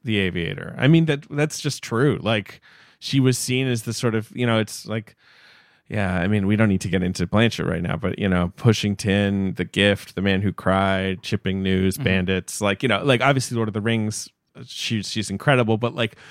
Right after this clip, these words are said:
Speaker 1: when she had a lead role Oscar project, it was like The Missing or Ver-, Veronica Guerin,
Speaker 2: Sure.
Speaker 1: where it
Speaker 2: Yes.
Speaker 1: would be, like,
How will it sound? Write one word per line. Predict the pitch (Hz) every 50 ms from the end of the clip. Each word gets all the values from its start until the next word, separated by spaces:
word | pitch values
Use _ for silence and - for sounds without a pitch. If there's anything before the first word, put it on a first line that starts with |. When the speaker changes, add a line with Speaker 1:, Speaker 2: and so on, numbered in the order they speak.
| - - -
Speaker 1:
when | 151 151
she | 139 - - 156 135
had | 117 - 151 147 147 131
a | 127 123
lead | 120 113 120 123 131 135 117
role | 117 117 123 123 123 123 117
Oscar | 104 - 110 104 - - - 104
project, | - - 139 131 123 110 101 - -
it | 110
was | 101 101 101
like | 101 113 113 - -
The | - 110
Missing | 107 110 107 - - 107 92 92 92
or | 98 101 95 95
Ver-, | - 95 95 -
Veronica | - 110 107 107 104 - - 101
Guerin, | 85 - 98 95 82 76 - - - 143
Speaker 2:
Sure. | 131 - - 127 101 - - - _ -
Speaker 1:
where | 117 113 104 101 -
it | -
Speaker 2:
Yes. | 123 117 107 -
Speaker 1:
would | 107 113 104 101 104
be, | 110 104 98 98 98
like, | 95 95 92 87 - -